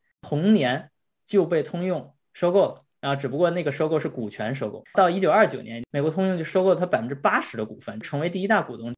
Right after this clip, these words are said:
同年，它的创始人叫 Adam，Adam 的孙子叫 Fritz，呃，von Opel，这个人就直接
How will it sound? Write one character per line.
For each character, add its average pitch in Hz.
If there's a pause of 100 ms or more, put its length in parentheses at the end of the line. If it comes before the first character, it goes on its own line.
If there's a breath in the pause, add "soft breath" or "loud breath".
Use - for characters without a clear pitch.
(340)
同 170
年， 117 (220)
它 -
的 165
创 175
始 117
人 117
叫 131
Adam，Adam 156
的 131
孙 185
子 156
叫 127
Fritz， 185 (460)
呃， 117
von 135
Opel， 135
这 180
个 135
人 120
就 156
直 135
接 165